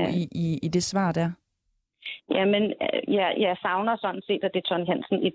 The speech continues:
Speaker 2: der svarer, og to, så savner jeg, at der er noget... Øh, groft sagt noget professionalisme i det.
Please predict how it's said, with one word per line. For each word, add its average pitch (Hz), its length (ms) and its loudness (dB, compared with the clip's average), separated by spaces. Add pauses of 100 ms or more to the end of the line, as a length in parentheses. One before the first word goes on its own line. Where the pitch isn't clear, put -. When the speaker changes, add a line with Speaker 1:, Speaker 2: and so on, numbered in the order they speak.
Speaker 2:
der 190 60 -2
svarer, 175 400 0
og - 280 -4
to, 208 260 -2
så - 200 0
savner 170 320 2
jeg, 175 300 2
at 180 120 0 (100)
der 175 140 0 (160)
er 170 100 2
noget... 170 580 2
Øh, 165 140 0 (1200)
groft 180 200 -4
sagt 165 160 -2
noget 180 220 2
professionalisme 180 760 0
i 185 100 0
det. 190 180 0